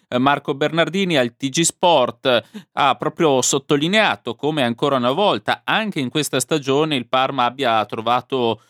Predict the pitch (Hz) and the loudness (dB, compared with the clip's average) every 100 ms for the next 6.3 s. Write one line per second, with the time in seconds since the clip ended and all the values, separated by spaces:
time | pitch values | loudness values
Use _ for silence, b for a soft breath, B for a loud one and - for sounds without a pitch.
0 | b - 113 107 104 104 98 - 87 92 | b -4 0 0 2 0 0 -4 -12 -4
1 | 123 - 220 139 113 - 113 107 117 110 | -4 0 2 2 0 -2 -6 -4 -4 -4
2 | 127 147 127 151 139 120 127 120 104 120 | -2 -2 -2 -4 -2 -2 -2 -2 -2 -2
3 | - 123 117 - 120 113 107 120 120 107 | 0 0 0 -2 -2 -2 -2 -2 -2 -2
4 | 110 107 120 160 151 117 101 117 113 120 | -2 -2 0 2 2 0 0 -2 -4 -4
5 | 113 - 127 107 104 101 - 113 107 104 | -4 0 0 0 -2 -4 -2 -2 -2 -2
6 | 92 92 | -2 -4